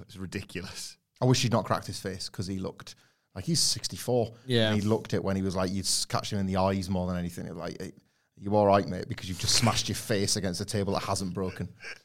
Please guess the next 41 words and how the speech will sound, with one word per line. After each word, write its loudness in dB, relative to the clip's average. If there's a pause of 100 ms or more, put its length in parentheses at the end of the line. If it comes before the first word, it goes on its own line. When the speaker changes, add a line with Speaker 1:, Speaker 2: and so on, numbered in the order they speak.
Speaker 2:
So. -2 (1600)
Speaker 1:
Uh, 4
and -2
just -2
to -6
clarify, 4
Speaker 3:
Sting's 0
Speaker 1:
though, 2
Speaker 3:
had 0
a -2
fall. -8 (220)
Oh, -4
it's -6
a -6
shame. -6
No, 2
no, 2
he -2
did -2
it -6
himself. -8
Speaker 2:
Yeah. 10
Speaker 3:
<laughs> -
He 4
Speaker 1:
He 10
Speaker 3:
wanted 10
Speaker 1:
rolled 6
a 6
Speaker 3:
to 6
do 6
Speaker 1:
ladder 6
Speaker 3:
it. 0
Speaker 1:
from -
Speaker 3:
Yeah, 2
Speaker 1:
in 2
the 0
Speaker 3:
yeah. 2
Speaker 1:
ring 4
to -2
the 2
outside. -4